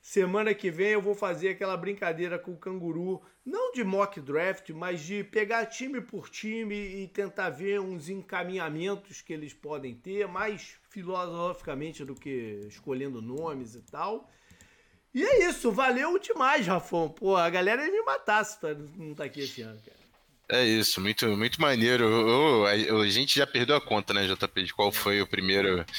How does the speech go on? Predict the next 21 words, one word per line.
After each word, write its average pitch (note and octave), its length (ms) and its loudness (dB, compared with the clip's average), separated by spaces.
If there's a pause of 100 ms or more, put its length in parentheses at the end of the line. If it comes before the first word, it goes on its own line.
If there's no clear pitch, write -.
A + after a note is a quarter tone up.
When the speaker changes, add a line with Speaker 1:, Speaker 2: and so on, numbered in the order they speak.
(100)
Speaker 1:
Ah, D#3 180 2
Speaker 2:
Eu G#2+ 140 4
Speaker 1:
sim. - 40 2
Speaker 2:
fui C#3+ 160 2
ver C3+ 280 4
no, B2 340 6
eu A#2 180 4
fui C3+ 220 2
ver C3+ 180 4
no, B2 460 6
no G#2+ 160 2
meu A2 260 4
YouTube A#2 440 2
lá, G#2+ 160 8
o A#2 100 6
primeiro, A2+ 540 2
eu A2+ 200 4
descobri A#2+ 380 0
que - 60 -20
o - 40 -14
primeiro C3+ 460 4